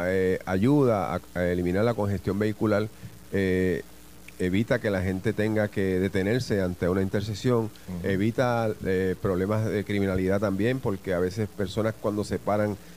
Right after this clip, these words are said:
Speaker 1: en esas luces, pues alguien las puede agredir y en ese sentido mantiene una movilidad. Hay otro elemento importante en el tema de la, en tema de las rotondas, es un tema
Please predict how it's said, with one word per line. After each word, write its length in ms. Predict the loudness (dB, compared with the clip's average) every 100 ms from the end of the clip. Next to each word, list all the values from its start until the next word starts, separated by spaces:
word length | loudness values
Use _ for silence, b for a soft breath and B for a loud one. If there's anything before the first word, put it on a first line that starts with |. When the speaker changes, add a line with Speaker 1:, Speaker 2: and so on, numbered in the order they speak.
| B -4
Speaker 1:
en 160 | -2
esas 240 | 0 0 0
luces, 380 | 0 0 -2 0
pues 160 | -2
alguien 260 | 0 0 0
las 80 | 0
puede 380 | 0 2 2 2
agredir 460 | 2 2 0 -2 -4 B B B
y 500 | 0 2 4 4 4
en 40 | 2
ese 100 | 0
sentido 300 | -2 2 2
mantiene 340 | 2 0 0 2
una 160 | 4
movilidad. 480 | 2 4 4 2 0 -6 -16 -20 -20 -10 0
Hay 160 | 2
otro 160 | 4 4
elemento 360 | 4 2 2
importante 600 | 0 2 0 2 0 0
en 120 | 0 0
el 100 | -2
tema 260 | -2 2
de 100 | 2
la, 160 | 2 0 -4
en 140 | -4
tema 180 | 0 2
de 60 | 2
las 100 | 0
rotondas, 340 | 0 2 2
es 80 | 2
un 140 | 0
tema 320 | -2 0 0